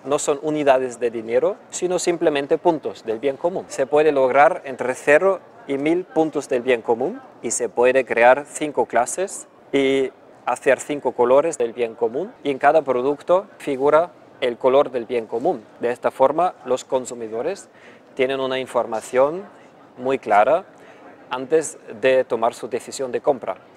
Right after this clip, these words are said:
Pero a lo mejor más decisivo será que las empresas con los mejores resultados de sus balances del bien común obtendrán ventajas legales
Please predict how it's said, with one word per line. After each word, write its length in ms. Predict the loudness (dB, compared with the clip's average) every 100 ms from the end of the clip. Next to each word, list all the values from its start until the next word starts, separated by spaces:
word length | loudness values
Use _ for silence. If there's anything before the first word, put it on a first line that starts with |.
| -20 -20 -20 -20 -4
Pero 160 | 2 4
a 40 |
lo 60 | 2
mejor 300 | 2 2 2
más 260 | 0 -2 -2
decisivo 480 | -4 -4 -8 -6
será 420 | -4 -2 0 0 -4 -18 -20 -20 -2
que 300 | 0 0 -4 -16 -20 -18 -2
las 200 | -2 -2
empresas 560 | -2 0 0 -2 -4 -2
con 200 | 0 2
los 300 | 2 0 -6
mejores 560 | -4 0 4 4 4 -2
resultados 720 | -2 -2 2 6 6 4 -4
de 120 | -8
sus 300 | -8 -14 -18 -12 -4
balances 600 | -2 -2 -4 -6 -6 -6
del 160 | -8
bien 220 | -4 -4 -4
común 380 | -6 -6 -8 -12 -20 -20 -20 -20 -2
obtendrán 720 | 0 2 0 -2 2 2 2 -8 -6
ventajas 840 | -4 -2 2 0 0 -4 -4 -8
legales 680 | -4 0 0 -2 -6 -10